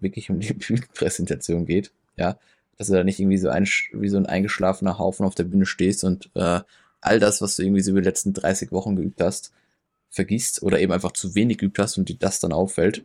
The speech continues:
Ja, aber dann ist halt auch nicht mehr wirklich Zeit in der Saison, das noch irgendwie so ein bisschen zu kompensieren, weil so weit weg wird ein First-Timer-Wettkampf nicht von den Main-Shows sein. Ja, in dem Fall sind's jetzt, glaub ich, drei Wochen dieses Jahr im Frühjahr. Ähm, das ist,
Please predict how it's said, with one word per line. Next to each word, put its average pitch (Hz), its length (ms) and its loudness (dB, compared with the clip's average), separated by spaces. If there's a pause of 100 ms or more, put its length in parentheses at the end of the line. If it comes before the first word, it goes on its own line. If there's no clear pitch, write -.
(120)
Ja, 98 140 0
aber 92 140 0
dann 92 120 4
ist 95 100 -2
halt 87 100 2
auch - 180 -6
nicht 101 140 -4
mehr 98 100 2
wirklich 95 240 -2
Zeit 98 240 0
in 95 80 -4
der 92 100 2
Saison, 90 320 0
das 92 140 -6
noch 98 80 -4
irgendwie 90 160 -2
so 95 80 -4
ein 85 80 -4 (100)
bisschen 95 240 -8
zu 90 280 -4 (640)
kompensieren, 104 560 2
weil 95 260 6
so 101 220 -2
weit 98 180 4
weg 101 180 2
wird 98 160 -2
ein 95 60 -4
First-Timer-Wettkampf 95 1000 0
nicht 98 160 0
von 92 140 0
den 87 120 2
Main-Shows 87 420 0
sein. 80 340 0
Ja, 87 80 -4
in 80 80 -4
dem 87 140 0
Fall 85 140 -2
sind's 87 180 -2
jetzt, 87 140 -4
glaub 85 140 2
ich, - 80 -8
drei 85 200 0
Wochen 95 220 2
dieses 101 200 0
Jahr 101 100 4
im 101 80 2
Frühjahr. 113 380 4 (500)
Ähm, 92 300 6
das - 180 0
ist, - 200 -2